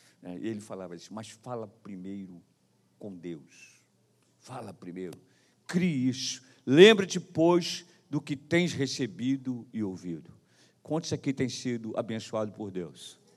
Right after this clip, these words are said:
Quantos aqui têm ouvido a palavra?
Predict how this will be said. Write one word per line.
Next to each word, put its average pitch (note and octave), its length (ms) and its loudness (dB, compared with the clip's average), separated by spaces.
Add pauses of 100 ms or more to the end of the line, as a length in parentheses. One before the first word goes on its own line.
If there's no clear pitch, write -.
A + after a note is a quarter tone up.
(1160)
Quantos E3+ 300 -4
aqui F#3 320 -2
têm F3 180 -2
ouvido F3 480 -2
a C#3+ 60 -2
palavra? A2+ 880 -4